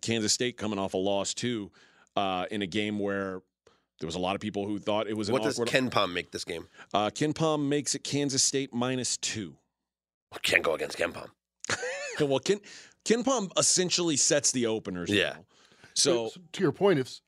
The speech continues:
Speaker 3: if they're three points off, if Oklahoma's actually favored, then it's probably because money is expected to come in on the, on the system.
Speaker 1: Yeah, and, oh, this Oklahoma team coming off a lo-, uh, an eight-point loss, or a Kansas State team coming off an eight-point loss at Texas Tech,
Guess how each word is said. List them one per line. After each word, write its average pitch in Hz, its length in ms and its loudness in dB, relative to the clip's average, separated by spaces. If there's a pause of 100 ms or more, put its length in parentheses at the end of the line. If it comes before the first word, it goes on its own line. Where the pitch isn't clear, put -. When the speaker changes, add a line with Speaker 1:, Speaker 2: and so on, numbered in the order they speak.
Speaker 3:
if 135 120 -4
they're 127 100 2
three 156 220 0
points 135 320 0
off, 151 260 2
if 107 100 -14
Oklahoma's 135 440 0
actually 127 260 -2
favored, 135 460 4
then 117 100 0
it's 117 140 -6
probably 127 320 2
because 123 580 -2 (500)
money 139 200 4
is 131 100 2
expected 127 380 -2
to 113 60 -6
come 127 260 0
in 127 180 0
on 113 220 -4
the, 117 320 -4 (420)
on 113 100 -4
the 120 80 -4
system. - 380 -12 (400)
Speaker 1:
Yeah, 127 220 0 (160)
and, 107 420 2
oh, 139 160 2
this 139 140 0
Oklahoma 139 380 0
team 107 180 -2
coming 120 200 -2
off 110 160 -2
a 104 40 -2
lo-, 104 160 -2
uh, 101 280 -2
an 107 120 -8 (100)
eight-point 127 480 -8
loss, 113 540 0 (340)
or 113 120 2
a - 20 -4
Kansas 135 280 -2
State 135 220 -2
team 110 160 -4
coming 120 180 -2
off 104 60 -2
an 107 100 -2
eight-point 117 400 -4
loss 107 340 0
at 120 180 -4
Texas 107 360 -2
Tech, - 380 -8